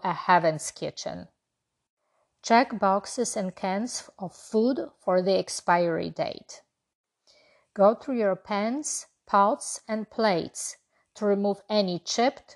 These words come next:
broken, or overused pieces. Wash your cupboards and segregate food and dishes in an accessible and easy-to-use way.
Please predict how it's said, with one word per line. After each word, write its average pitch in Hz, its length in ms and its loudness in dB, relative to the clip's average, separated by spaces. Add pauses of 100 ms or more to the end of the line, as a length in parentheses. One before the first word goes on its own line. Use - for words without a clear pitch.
(160)
broken, 196 720 2 (320)
or 202 240 4
overused 214 760 0
pieces. - 720 -4 (1040)
Wash 220 280 4
your 285 120 2
cupboards 190 800 0
and 196 160 -6
segregate 196 720 -4
food 214 440 2 (100)
and 190 240 -6
dishes 208 500 -4
in 190 140 -4
an 175 200 -4
accessible 285 960 0
and 185 280 -6
easy-to-use 185 920 -4
way. 165 460 0